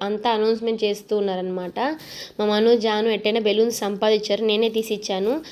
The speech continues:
మా మను జానుకి ఇవ్వట్లేదని పెద్ద ఏడుపు. ఇప్పుడైతే వినాయకుడిని ట్రాక్టర్లోకి ఎక్కిస్తున్నారనమాట. ఎక్కించి తీసుకొచ్చి ఉట్టి దగ్గర తీసుకొచ్చి పెడతారు, డెకరేషన్ చేస్తారనమాట. డెకరేషన్ చేసి డీజే త-, అవన్నిటితో తీసుకుపోయి నిమజ్జనం చేస్తారు.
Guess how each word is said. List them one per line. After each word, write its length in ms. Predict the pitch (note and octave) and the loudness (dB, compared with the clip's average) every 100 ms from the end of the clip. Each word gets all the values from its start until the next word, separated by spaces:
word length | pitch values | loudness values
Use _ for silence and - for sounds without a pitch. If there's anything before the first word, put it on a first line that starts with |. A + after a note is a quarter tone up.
| - - - | -18 -8 -2
మా 80 | |
మను 340 | A#3+ A#3 A3 B3 | 0 2 4 2
జానుకి 480 | A3+ G#3 A3 A3 G#3+ | 4 2 0 0 0
ఇవ్వట్లేదని 540 | G3 G#3+ G#3+ G3+ A3 | 0 0 0 0 -2
పెద్ద 360 | G#3+ F#3+ F3+ G#3+ | 0 -2 0 2
ఏడుపు. 640 | G3+ G3+ G3 - C4+ D#4+ - | 4 2 -2 -4 -4 -4 -4
ఇప్పుడైతే 680 | G#3+ G#3+ - C4 A#3+ A#3+ B3 | -6 -4 0 2 4 4 2
వినాయకుడిని 1040 | A3 A3 A3+ A3 A3+ G#3+ A3 C4 D#4 B3+ - - - | 2 2 0 0 -2 0 0 0 -2 -4 -10 -18 -2
ట్రాక్టర్లోకి 600 | G#3+ G#3+ G#3+ A#3 A#3 G#3 | -2 -2 0 2 2 0
ఎక్కిస్తున్నారనమాట. 960 | G3 A3+ A3 A3+ G#3+ G3 G3 F#3+ F#3+ | -2 -4 -2 -4 -2 0 0 -2 -2
ఎక్కించి 640 | A#3+ A3+ G#3 G#3+ A#3+ - C4+ | 0 0 0 -2 -4 -2 -6
తీసుకొచ్చి 640 | A#3+ A3+ A3+ A#3 A3 A3 | -2 -4 0 0 0 2
ఉట్టి 260 | C4 A3+ B3 | 0 2 2
దగ్గర 320 | A#3 A3 A#3+ | 4 4 4
తీసుకొచ్చి 500 | B3 A3+ - A3 A3 | 2 -2 -2 -4 -2
పెడతారు, 480 | G#3+ G#3 - G#3 G#3 | -2 -2 -2 0 0
డెకరేషన్ 580 | A#3 A3 A3+ A#3+ B3 G3+ | 0 0 2 2 0 -2
చేస్తారనమాట. 640 | G3 - F#3+ F#3+ F#3 F#3 G3 D4+ - - - - | -4 -2 -4 -2 -4 -2 -2 -2 -4 -16 -16 2
డెకరేషన్ 580 | G#3 G#3+ A#3 A#3+ B3 A#3+ A3 | 2 6 4 4 0 4 4
చేసి 340 | G#3+ G#3+ C4+ | 4 2 -2
డీజే 460 | A3 A3+ G#3+ A3+ A3 | 0 -2 2 2 2
త-, 80 | |
అవన్నిటితో 640 | G#3 G3+ G#3 A3 A#3+ A#3+ A#3 | 0 -2 0 2 0 2 -2
తీసుకుపోయి 600 | A#3 G#3+ G#3+ - G#3+ A#3 | 0 -6 -6 -4 0 2
నిమజ్జనం 480 | A3+ G#3+ G#3+ G#3 G#3+ | 2 0 0 -2 0
చేస్తారు. 680 | G3 F#3+ F#3+ F#3+ G3+ D4+ | 0 -4 -4 0 2 2